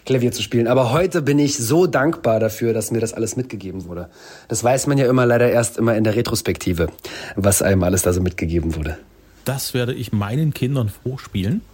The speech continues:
Speaker 2: das, was du jetzt gerade gesagt hast. <laughs>
Speaker 1: Okay, sehr gut.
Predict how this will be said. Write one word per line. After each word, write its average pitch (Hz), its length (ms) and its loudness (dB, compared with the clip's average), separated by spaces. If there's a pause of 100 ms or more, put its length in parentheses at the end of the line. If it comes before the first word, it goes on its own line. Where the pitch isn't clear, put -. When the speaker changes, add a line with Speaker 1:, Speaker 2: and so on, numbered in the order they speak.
(720)
Speaker 2:
das, 120 220 -4
was 117 100 -4
du - 80 -4
jetzt 113 240 0
gerade - 300 2
gesagt - 280 0
hast. 294 240 2 (760)
<laughs> - 0 -
Speaker 1:
Okay, - 480 2 (220)
sehr 190 200 2
gut. 175 280 2